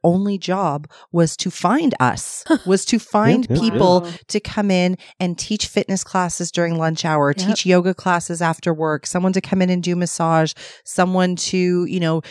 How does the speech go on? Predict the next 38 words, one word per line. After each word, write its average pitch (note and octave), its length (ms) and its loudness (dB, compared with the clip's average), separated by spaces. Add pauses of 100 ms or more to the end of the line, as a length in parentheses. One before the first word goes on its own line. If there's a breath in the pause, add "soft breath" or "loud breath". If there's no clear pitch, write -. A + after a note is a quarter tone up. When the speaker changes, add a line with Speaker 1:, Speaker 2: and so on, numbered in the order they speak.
(140 loud breath)
Speaker 1:
do G3+ 160 2
lunch F3+ 320 2
and F3+ 160 -4
learns E3 400 0
Speaker 2:
Like F#3+ 160 2
Speaker 1:
about E3+ 220 2
nutrition. F3 680 0
Like, E3+ 200 0 (260 loud breath)
th-, D#3+ 200 -6
her F#3 280 -4
only G#3 300 4
job G3 360 0
was E3 140 0
to - 120 -6
make F3 200 -2
sure F3 180 0
that D#3+ 140 0
all D#3+ 140 2
the F3 120 -4
employees F3 480 -4
were D#3+ 80 -6
taken E3+ 360 -6
care D#3+ 260 -2
of G#3+ 160 0
Speaker 3:
That's - 100 -8
Speaker 1:
and D#3 80 0
Speaker 3:
pretty - 120 0
Speaker 1:
that - 40 2
Speaker 3:
big D#3 80 0
gig. D#3+ 80 4
Speaker 1:
wellness E3 300 0
was F3+ 100 -2
Speaker 2:
Mm-hmm. E3 100 -2
Speaker 1:
a G#2+ 40 0
priority D3+ 440 0
at C3+ 120 -4
the - 80 -10
company. C3+ 500 -8